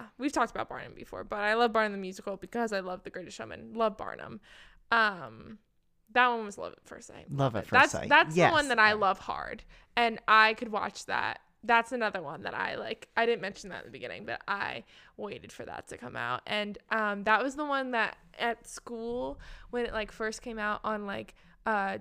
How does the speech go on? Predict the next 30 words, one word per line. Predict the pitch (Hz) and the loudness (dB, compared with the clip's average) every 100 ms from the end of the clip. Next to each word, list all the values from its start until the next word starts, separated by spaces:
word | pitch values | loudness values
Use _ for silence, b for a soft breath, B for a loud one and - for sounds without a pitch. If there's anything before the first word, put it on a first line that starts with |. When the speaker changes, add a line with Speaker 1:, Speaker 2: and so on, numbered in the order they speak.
| - _ | -10 _
Speaker 1:
digital | 247 226 220 | -2 0 -2
purchase | 202 202 196 233 | -2 -6 -6 -6
or | 240 | -2
whatever, | 240 240 240 - | -2 0 -2 -2
I | |
had, | 208 214 220 | -2 0 0
Speaker 2:
Yeah. | |
Speaker 1:
like, | 214 - | -2 -2
my, | 214 202 196 - | 0 0 0 0
I | 214 | 0
was | 226 | 0
going | 240 233 | -2 -2
around | 226 208 214 202 | 0 0 0 -2
to | - | -8
different | 214 208 214 | -8 -8 -8
classes | - 214 208 208 | -4 -4 -6 -12
with | 208 208 | -8 -6
my | 208 | -4
Amazon | 214 226 208 196 | -4 -4 -4 -4
account, | 208 226 196 - B B - | -4 -2 -2 -4 B B -4
and | 220 - | -4 2
I | 208 214 | 2 2
was | 214 220 | 0 -2
like, | 214 196 202 b b b - | -2 -2 -4 b b b 0
uh, | 220 202 196 - - | 2 2 -2 -6 -6
"We | 233 | -6
should | 220 | -4
watch | 208 208 | -6 -6
this | 214 220 | -10 -10
movie." | 240 233 208 | -10 -10 -14